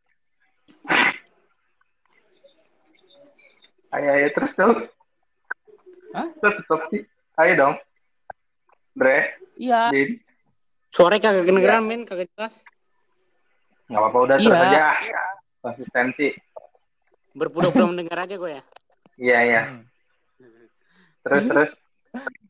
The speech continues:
Speaker 1: Gue dengerin kok.
Speaker 2: Nah, mati sendiri tuh lagu, ya kan? Dari situ kan, udah sampai situ.
Speaker 1: Heeh.
Speaker 2: Habis
Speaker 3: Oke.
Speaker 2: itu, gue tanya ke pegawai situ.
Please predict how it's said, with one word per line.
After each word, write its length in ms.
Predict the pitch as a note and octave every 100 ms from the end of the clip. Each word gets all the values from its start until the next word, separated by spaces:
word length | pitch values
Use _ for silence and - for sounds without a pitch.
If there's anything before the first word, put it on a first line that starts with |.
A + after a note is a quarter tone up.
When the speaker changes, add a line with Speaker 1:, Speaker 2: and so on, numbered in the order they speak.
| - -
Speaker 1:
Gue 140 | B2+
dengerin 320 | B2 B2+ B2
kok. 180 | A#2 A2+ - _ _ - _ - _ _ _ _ _ _ _ _ - _ _ _ _ _ _ _ _ _ _ _ _ A4 A4 _ _ _ _ _ _ _ _
Speaker 2:
Nah, 340 | C#3 C#3 C3 - -
mati 220 | C3 C3
sendiri 320 | C#3+ D3 F#3
tuh 140 | F#3 F3+
lagu, 560 | F3+ F3 F3+ F3 -
ya 120 | -
kan? 220 | C#3+ D#3 E3+
Dari 160 | C#3
situ 240 | C#3 D3 D#3
kan, 180 | D#3+
udah 140 | D#3+ C3+
sampai 220 | C3 C3
situ. 220 | C3+ D#3+ D#3+ - _
Speaker 1:
Heeh. 280 | A#2 A2 G#2+ - _
Speaker 2:
Habis 180 | C3 C3
Speaker 3:
Oke. 60 | C#3+
Speaker 2:
itu, 120 | G#3+ G3+ _ _ _
gue 160 | C3+ F#3
tanya 320 | D#3 D#3+ G#3+
ke 100 | G3
pegawai 380 | E3 D#3 D#3 D#3
situ. 640 | G3 G3+ G#3+ G#3 G3